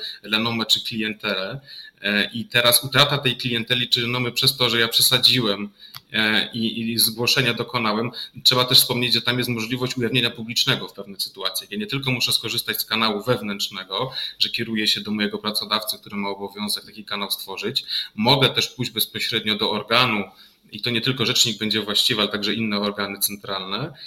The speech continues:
ale mogę, jeżeli czuję, że będzie, grozi niepowetowana szkoda, że będą działania, mm, odwetowe podjęte albo że będą zacierane ślady, tutaj są różne przesłanki do tego ujawnienia publicznego,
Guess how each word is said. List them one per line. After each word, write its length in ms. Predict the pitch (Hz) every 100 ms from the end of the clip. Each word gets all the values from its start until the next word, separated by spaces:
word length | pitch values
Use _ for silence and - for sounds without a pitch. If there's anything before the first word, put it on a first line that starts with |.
| - -
ale 200 | 113 135
mogę, 520 | 120 110 123 151 185
jeżeli 460 | 127 123 117 113 -
czuję, 680 | - 165 175 110 101 104 101
że 600 | 104 101 104 113 110 107 104
będzie, 300 | 113 110 - -
grozi 460 | - 131 117 113
niepowetowana 640 | 113 113 107 110 110 123 131
szkoda, 520 | - - 123 117 101
że 140 | 101 101
będą 400 | 104 107 107 107
działania, 540 | 113 127 127 113 107 - - - _
mm, 100 | 113 107
odwetowe 520 | - 113 107 117 104
podjęte 680 | 104 110 107 101 98 - 92
albo 720 | 90 - 101 104 101 104 107
że 240 | 104 107 107 104
będą 180 | 110 110
zacierane 460 | 113 - 120 120 123
ślady, 500 | 113 120 120 117 101
tutaj 220 | 135 127
są 180 | 131 135
różne 220 | 131 113
przesłanki 480 | - - 98 98 95
do 120 | 101
tego 180 | 101 101
ujawnienia 380 | 101 104 104
publicznego, 560 | 101 101 - 104 131 160